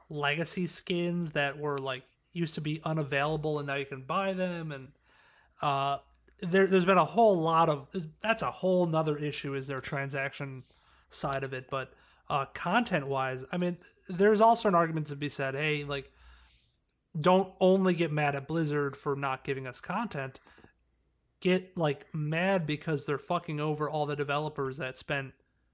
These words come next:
literal years working on something that they just threw in the trash,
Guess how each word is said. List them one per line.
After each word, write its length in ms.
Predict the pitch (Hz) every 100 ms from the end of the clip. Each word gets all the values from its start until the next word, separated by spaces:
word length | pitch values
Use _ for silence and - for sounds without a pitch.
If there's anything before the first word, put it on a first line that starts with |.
| _ -
literal 500 | 143 151 185 196 185
years 760 | 147 143 190 170 139 131 - - _ _ _
working 460 | 147 156 175 190 165
on 140 | 160
something 380 | 151 151 143 143
that 180 | 139 135
they 100 | 139
just 380 | 135 135 - -
threw 460 | 147 143 151 151
in 80 | 147
the 80 | 135
trash, 540 | - 135 120 - -